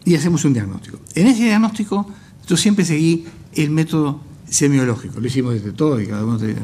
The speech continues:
brillantes economistas, brillantes profesores y demás. Este, el método semiológico, y le digo de dónde venía. Este, yo era, era grado uno en la facultad,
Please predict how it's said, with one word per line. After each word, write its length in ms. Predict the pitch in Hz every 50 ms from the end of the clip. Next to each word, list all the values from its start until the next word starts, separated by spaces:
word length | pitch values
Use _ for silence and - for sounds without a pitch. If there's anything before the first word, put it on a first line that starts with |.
| 95 95 - - - - - -
brillantes 560 | 135 120 117 113 135 131 127 117 - 107 104 107
economistas, 600 | 101 107 113 113 117 120 131 139 131 131 120 101 - -
brillantes 400 | - - - - 120 113 95 - - - - -
profesores 580 | - - - 117 113 117 131 131 135 135 - 113
y 40 | 113
demás. 180 | 113 120 123 117 - - - - - - - - - -
Este, 500 | - - 147 139 - - 147 139 - - - -
el 140 | - 190 208
método 200 | 226 220 247 226
semiológico, 840 | 170 202 190 180 180 190 190 196 202 175 185 190 190 - - - - -
y 120 | 147 151
le 100 | 160 170
digo 160 | 190 202 202
de 60 | 190
dónde 160 | 208 202 170 147
venía. 400 | 139 147 170 147 117 104 - - - - - - - - - - - - - - - - - -
Este, 720 | - 131 131 - - - - - 139 135 127 123 - - - - - - - - - - - - - - - - - - - - - - - - -
yo 180 | - 135 - 185
era, 180 | 196 208 185 165 160 151 - - - - - - -
era 300 | - 160 190 175 170 180
grado 180 | 185 180 214 175
uno 200 | 175 202 202 160
en 40 | 143
la 80 | 120
facultad, 440 | 110 123 113 113 113 113 127 113 98